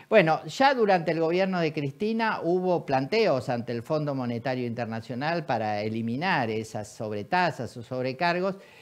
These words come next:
Eh, lo impulsó muy fuertemente el ministro Guzmán, el ministro de Economía del presidente Alberto Fernández, y ahora se logran resultados con el apoyo de otros países.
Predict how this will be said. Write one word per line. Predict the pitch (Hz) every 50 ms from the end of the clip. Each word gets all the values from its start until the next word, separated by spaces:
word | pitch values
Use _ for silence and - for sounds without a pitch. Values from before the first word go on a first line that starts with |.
| - - -
Eh, | - 147 151 156 151 151 151 151 151 143 143 143 139 147 147 147
lo | 151 151 147 151
impulsó | 156 156 147 151 151 151 147 - - 220 208 170
muy | 156 160 196 240 262 240
fuertemente | 185 - 190 175 156 151 151 147 151 175 180 170 147 127 113 120 107 98 - - - - - _
el | - 135 139 139 135
ministro | 139 143 151 160 165 156 - 156 147
Guzmán, | 139 139 143 180 220 254 240 190 160 151 147 139 135
el | 123
ministro | 123 123 127 131 147 151 147 - 151 143
de | 135 135
Economía | 120 - 131 123 120 120 127 135 143 143 143 135 131 131 120 117 107 110 - - - - _ _ -
del | 113 110 120 117 113 113 113 110 113 110 104
presidente | 110 - 117 113 - - 127 123 123 120 113 120
Alberto | 117 113 113 120 120 120 120 135 117
Fernández, | - 143 127 160 190 185 165 151 147 175 214 202 - - - - - - _
y | - 190 196 190 190 190 196
ahora | 202 208 214 233 240 240 254 240
se | - - 196 180
logran | 175 185 196 190 180 175 165
resultados | 151 151 143 - 156 135 139 131 113 110 110
con | - 196 202 202
el | 180 151
apoyo | 135 120 - 143 143 131 - 131 123
de | 113 113 110 110 107 107 101 98 95 92 98 101 95 101 110
otros | 120 123 120 131 120 110
países. | - 123 123 151 175 190 175 156 - - 185 190 196 190 190 - -